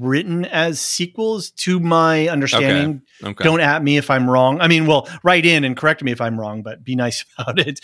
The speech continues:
Speaker 1: Um, but Goyer has confirmed that these are the same universes in,
Speaker 2: Okay.
Speaker 1: in his storytelling.
Speaker 2: All right.
Speaker 1: And I believe Asimov did connect the worlds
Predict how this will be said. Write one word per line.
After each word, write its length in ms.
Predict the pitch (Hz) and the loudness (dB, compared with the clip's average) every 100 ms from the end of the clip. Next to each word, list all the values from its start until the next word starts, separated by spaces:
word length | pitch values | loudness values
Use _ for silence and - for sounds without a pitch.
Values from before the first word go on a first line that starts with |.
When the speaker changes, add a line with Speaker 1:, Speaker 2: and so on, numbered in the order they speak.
| 202 226 - | -10 -8 0
Speaker 1:
Um, 640 | 156 160 151 143 139 131 - _ - | 4 4 4 2 0 -6 -10 _ -4
but 500 | 147 160 160 151 - - 135 | 2 2 2 -6 -14 -12 0
Goyer 540 | 170 196 190 185 156 | 4 4 4 4 2
has 440 | 139 156 160 151 | 0 0 0 -2
confirmed 640 | - 151 - 151 143 135 127 | -4 -6 -2 0 2 0 -2
that 160 | 139 | -4
these 200 | 135 127 | -2 0
are 300 | 127 127 127 | 2 2 2
the 320 | 120 117 117 | 0 -2 -2
same 480 | 113 - 131 120 117 | -4 -4 -2 -2 -4
universes 840 | 143 120 110 113 - 95 147 - - | -6 -8 -10 -12 -14 -14 -14 -12 -6
in, 140 | 139 | 0
Speaker 2:
Okay. 280 | 131 113 87 - | 2 0 -4 -6
Speaker 1:
in 140 | 120 | -8
his 280 | 120 135 120 | -4 -2 -2
storytelling. 520 | - 139 123 113 101 | -4 -4 -4 -4 -4
Speaker 2:
All 100 | 113 123 | -4 -8
right. 200 | 131 _ - - - | -12 _ -20 -10 -2
Speaker 1:
And 100 | 151 | 0
I 80 | |
believe 500 | 143 151 156 185 175 | 0 0 2 2 2
Asimov 640 | 165 151 147 143 139 127 123 | 2 0 0 2 2 2 -2
did 260 | 139 143 | -4 -2
connect 380 | - 170 170 - | -4 -4 -4 -4
the 100 | 180 | -4
worlds 640 | 175 190 196 202 180 - | 0 -2 -2 -4 -8 -14